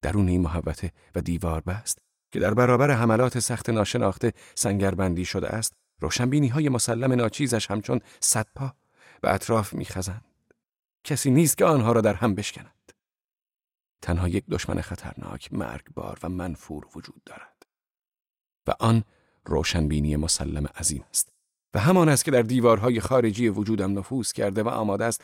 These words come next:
تا به روحم حمله بر شود. هنگامی که به ساحل رسیدم، لحظه‌ای ایستادم تا نفسی تازه کنم.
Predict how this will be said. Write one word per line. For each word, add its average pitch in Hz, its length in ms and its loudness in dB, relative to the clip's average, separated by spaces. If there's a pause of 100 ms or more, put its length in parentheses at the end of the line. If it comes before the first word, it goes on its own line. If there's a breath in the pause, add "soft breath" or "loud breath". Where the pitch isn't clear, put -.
(120)
تا - 120 0
به 127 140 4
روحم 113 360 2
حمله 107 200 -2
بر 87 140 -6
شود. - 400 -18 (1700)
هنگامی 85 300 2
که 78 120 -6
به 76 60 -4
ساحل 76 380 -4
رسیدم، 76 500 -4
لحظه‌ای 76 400 -6
ایستادم 71 680 -8 (380 soft breath)
تا - 120 -10
نفسی 71 440 -6
تازه - 300 -14
کنم. - 280 -20